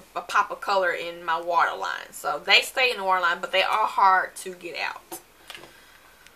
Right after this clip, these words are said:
Alright, so the next one is eyeshadow. For me, I like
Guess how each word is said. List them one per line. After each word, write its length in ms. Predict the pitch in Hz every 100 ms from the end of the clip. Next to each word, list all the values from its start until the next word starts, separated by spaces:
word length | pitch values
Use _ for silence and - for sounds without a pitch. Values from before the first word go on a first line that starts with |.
| _ _ -
Alright, 460 | 247 240 185 147 -
so 300 | - 247 233
the 80 | 226
next 440 | 233 247 269 -
one 180 | 294 277 -
is 800 | 247 233 233 233 226 220 - - - - - - _ _ _ _ _ _ _ _ _ -
eyeshadow. 760 | 247 262 - 165 104 67 - - 190 _ _ _ _ _ _ _ _ - - - - - - -
For 280 | - 214 208 226
me, 480 | 339 349 262 226 262 - - - _
I 260 | - 226 220 220 226
like 600 | 240 196 180 180 -